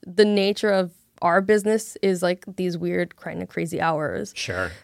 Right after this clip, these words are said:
Speaker 1: that you work just to kind of service all your clients. 'Cause especially being in, uh, Miami, it's really hard when you have clients in Asia. So when I was working a lot with our Asian clients, I would kind of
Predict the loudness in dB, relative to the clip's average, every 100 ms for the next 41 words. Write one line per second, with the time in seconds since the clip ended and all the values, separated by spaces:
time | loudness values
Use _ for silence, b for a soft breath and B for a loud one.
0 | 2 2 4 2 4 2 0 0 0 0
1 | 0 2 2 2 2 0 0 0 0 0
2 | -2 -2 -6 -2 -2 0 0 0 0 0
3 | 0 0 -4 -6 -6 -6 -6 -8 -10 -8
4 | -6 -6 -8 -2 0 2 2 2 -2 -2
5 | 0 2 2 2 0 -2 -6 -6 -6 -6
6 | -4 -4 -2 0 -2 -2 -2 -2 -4 b
7 | b b b 2 4 2 2 0 2 2
8 | 2 0 -2 -2 -4 -4 -4 -2 -4 -4
9 | -4 -4 -4 -4 -6 -6 -6 -4 -6 -8